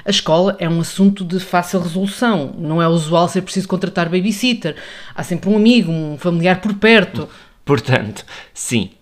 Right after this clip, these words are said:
Speaker 2: é preciso fazer contas à vida. E deixamos de pensar tanto no imediato. Temos necessidade de uma segurança a longo prazo.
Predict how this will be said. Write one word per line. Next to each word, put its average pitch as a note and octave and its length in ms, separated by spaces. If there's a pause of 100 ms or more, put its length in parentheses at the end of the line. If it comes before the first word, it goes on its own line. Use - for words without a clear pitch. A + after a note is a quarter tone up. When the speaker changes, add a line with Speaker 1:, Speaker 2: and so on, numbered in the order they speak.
(120)
Speaker 2:
é B2 120
preciso - 360
fazer A2 280
contas A2 360
à F#2+ 100
vida. E2+ 380 (300)
E D3 60
deixamos E3 320
de - 60
pensar D#3 380
tanto D#3+ 380
no E3 80
imediato. D3 640 (300)
Temos D3 220
necessidade D#3 440
de C#3+ 80
uma C#3 140
segurança C3 520
a - 20
longo B2+ 300
prazo. - 440